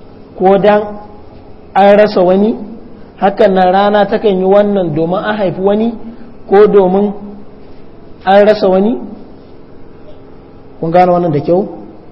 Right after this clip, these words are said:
Abu na gaba shine abu na farko da muke bayani, me musulunci ya karantar da kai, ya karantar da ni, ya karantar da mu akan halin da in mutum ya tsinci kanshi a ciki ya zai yi.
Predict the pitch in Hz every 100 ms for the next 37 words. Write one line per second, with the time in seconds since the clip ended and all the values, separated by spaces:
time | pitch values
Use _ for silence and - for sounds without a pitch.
0 | - - - 175 180 214 226 208 165 160
1 | - - - 208 208 180 156 165 175 175
2 | 196 185 170 165 160 143 147 156 147 165
3 | 180 208 220 226 233 - 170 180 - 190
4 | 185 185 190 165 - 180 139 180 165 190
5 | 185 180 196 160 160 170 160 165 175 175
6 | - 160 151 151 147 - - - - -
7 | - - - - 151 214 190 160 185 190
8 | 202 202 175 139 - - - - - -
9 | 214 208 208 185 185 190 170 170 - 185
10 | 214 175 - - 165 135 131 107